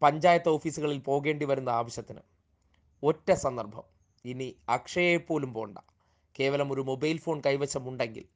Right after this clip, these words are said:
നിങ്ങൾക്ക് സ്വന്തമായി തന്നെ നിങ്ങളുടെ അവകാശങ്ങളായിട്ടുള്ള സർട്ടിഫിക്കറ്റുകൾ നേടാം.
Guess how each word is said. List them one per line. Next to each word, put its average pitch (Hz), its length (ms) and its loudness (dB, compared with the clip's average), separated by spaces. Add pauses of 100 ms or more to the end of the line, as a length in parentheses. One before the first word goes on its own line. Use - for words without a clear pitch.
(460)
നിങ്ങൾക്ക് 139 440 2 (180)
സ്വന്തമായി 147 600 0
തന്നെ 127 260 -4 (160)
നിങ്ങളുടെ 131 380 0
അവകാശങ്ങളായിട്ടുള്ള 127 1040 -2 (440)
സർട്ടിഫിക്കറ്റുകൾ 123 840 -4
നേടാം. 67 300 -20